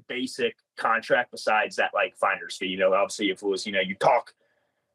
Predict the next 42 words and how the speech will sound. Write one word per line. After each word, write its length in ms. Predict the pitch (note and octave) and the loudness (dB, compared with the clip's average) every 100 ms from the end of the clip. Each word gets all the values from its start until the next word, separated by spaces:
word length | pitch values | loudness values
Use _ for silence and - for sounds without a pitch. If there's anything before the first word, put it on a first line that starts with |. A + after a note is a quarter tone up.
| - | -2
crazy 380 | F3+ D#3 D3+ C#3 | 2 2 0 0
bad, 340 | C#3 C#3 C3+ | 2 2 0
you 80 | B2 | 0
know, 60 | A#2+ | 0
you 140 | B2 | -2
do 220 | B2 D#3+ | 0 -2
some 300 | D3 - B2+ | -2 -2 -4
crazy 360 | B2 C#3+ B2 B2 | 0 2 2 0
stuff 400 | - B2+ A2+ A2 | 0 2 2 2
or 60 | A#2 | 0
whatever, 420 | A2+ A2 G#2+ G#2 | 2 2 2 -2
then 160 | G#2 G#2 | -2 -6
you 100 | G2+ | -4
can 200 | A2+ G2 | -4 0
get 220 | A#2 G2 | 0 0
dropped 400 | G2 G2+ G2 - | 2 2 2 2
and 140 | G2 | -2
have 160 | F#2 F#2+ | -2 -4
to 80 | G2 | -6
pay 280 | - F#2 F#2 | -2 -2 2
back 320 | G2 F#2 - - | 2 2 -2 -10
money 280 | G#2 F#2 F2+ | -4 -4 -4
or, 80 | - | 2
or 140 | C3+ | 2
whatever, 300 | C#3+ A#2 - | 4 2 -2
you 60 | F#2+ | -6
know, 140 | G2+ | -8
just 160 | G#2+ - | -8 0
very 240 | F3 G3 | 2 2
basic 480 | D#3 B2+ C3 - A#2+ | 0 -4 -6 -4 -4
stuff 280 | - - A2+ - | -2 0 0 2
was 360 | A2+ G#2+ F#2+ - | 2 2 -2 -4
kind 160 | - G#2 | -2 0
of 60 | |
the 60 | G2 | -2
contract. 500 | - F#2 - F#2+ F#2+ | -2 -2 0 -2 0
Like 60 | G#2 | -2
I 40 | |
said, 140 | A2+ | 2
I 80 | A2 | 0
can 200 | A2 A2+ | 2 0
definitely 560 | G2 - G#2+ G2 F2 | 0 0 0 0 -2